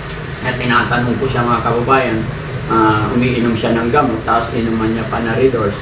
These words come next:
Kaya lalong sumama pakiramdam niya. Pero nagagalit siya pag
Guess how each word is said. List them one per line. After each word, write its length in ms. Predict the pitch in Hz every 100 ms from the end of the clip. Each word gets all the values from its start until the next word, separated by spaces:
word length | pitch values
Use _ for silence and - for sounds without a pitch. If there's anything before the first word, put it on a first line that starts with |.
| -
Kaya 240 | 139 156
lalong 320 | 143 127 123
sumama 400 | 120 123 113 113 -
pakiramdam 560 | 117 117 110 110 107 123
niya. 280 | 120 104 98 - - - - - - - - - 127
Pero 160 | 131
nagagalit 640 | 135 131 123 123 123 120 -
siya 240 | 120 120 -
pag 160 | -